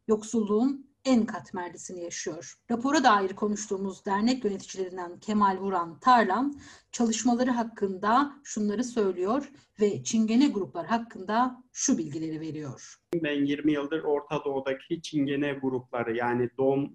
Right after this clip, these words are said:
Speaker 2: ve Abdal ve diğer, e, peripatetik gö-,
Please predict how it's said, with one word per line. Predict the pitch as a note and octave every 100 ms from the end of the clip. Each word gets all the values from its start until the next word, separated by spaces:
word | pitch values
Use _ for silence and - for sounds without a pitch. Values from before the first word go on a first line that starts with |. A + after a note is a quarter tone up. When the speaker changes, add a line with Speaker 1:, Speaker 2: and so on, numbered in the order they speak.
| -
Speaker 2:
ve | B2+ A#2+
Abdal | C3 B2 B2+ B2+ C#3 -
ve | B2 A#2+ _ _ _ _
diğer, | C#3 C#3 C3
e, | C3 B2+ B2+ A#2+ B2 B2 A#2
peripatetik | - D3 D3 D3 C3 C3+ C3 - -
gö-, | C#3 B2 A#2+